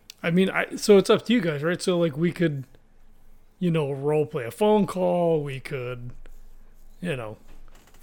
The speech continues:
it says something about notifying the next kin sort of thing,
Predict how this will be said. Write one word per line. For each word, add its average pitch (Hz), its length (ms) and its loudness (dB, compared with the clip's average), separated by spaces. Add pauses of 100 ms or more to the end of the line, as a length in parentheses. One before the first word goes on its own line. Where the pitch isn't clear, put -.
(280)
it 202 300 -2
says 185 260 2
something 170 280 0
about 143 260 -4
notifying 151 560 -2
the 143 60 -6
next - 180 -8
kin 147 240 -4
sort 147 240 -6
of 135 80 -8
thing, 139 340 -6